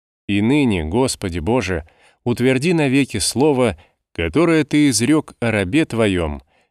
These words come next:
и о доме его, и исполни то,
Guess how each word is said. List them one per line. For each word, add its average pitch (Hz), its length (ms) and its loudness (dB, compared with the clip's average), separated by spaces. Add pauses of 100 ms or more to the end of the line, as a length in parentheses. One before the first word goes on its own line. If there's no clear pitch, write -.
(120)
и 117 80 -2
о 101 160 0
доме 104 560 0
его, 78 320 -6 (400)
и 147 220 0
исполни 117 680 -2
то, 113 400 -2